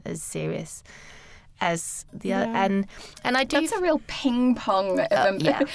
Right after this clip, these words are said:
Speaker 2: <laughs> I think that's where your, the, the guilt sandwich
Speaker 1: Yeah.
Speaker 2: really comes into effect, 'cause you go one way and you can feel guilty, and you go the other way and you can
Speaker 1: Yeah.
Speaker 2: feel guilty, and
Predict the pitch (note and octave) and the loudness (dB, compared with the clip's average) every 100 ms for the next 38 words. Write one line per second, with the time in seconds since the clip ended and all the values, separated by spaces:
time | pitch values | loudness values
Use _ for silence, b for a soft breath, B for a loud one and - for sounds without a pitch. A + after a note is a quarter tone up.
0 | B - D4 - C#4+ E4+ - C#4+ - B3+ | B 2 2 4 2 0 2 2 4 4
1 | A#3 G#3 G#3 G#3+ G3+ - G#3+ G3 A3 G#3+ | 6 6 4 4 2 4 0 2 2 2
2 | - - F#3+ F#3+ G3 F#3+ - A3+ - - | 2 0 2 2 4 4 4 4 0 -4
3 | B D#3+ - A3+ A3 G3+ G3 - G3 F#3 | B -8 0 4 6 4 2 0 0 2
4 | F#3+ F#3 - - F#3+ - - B3+ G#3 F#3+ | 0 0 0 0 0 -2 -2 -2 -2 2
5 | F#3 F#3 A3+ A3+ F#3+ F3 E3+ - - F#3 | 4 4 4 4 4 4 2 0 0 -2
6 | F3+ - F3 - E3+ E3 E3 - - F3+ | -2 -4 -8 -4 -4 -2 -4 -4 -4 0
7 | F#3+ F#3+ - G3+ G3 E3+ D#3 - F3 - | 0 2 2 2 2 0 0 -2 -4 -4
8 | - - - - - - - - - - | -6 -6 -6 -6 -8 -6 -6 -4 -2 -2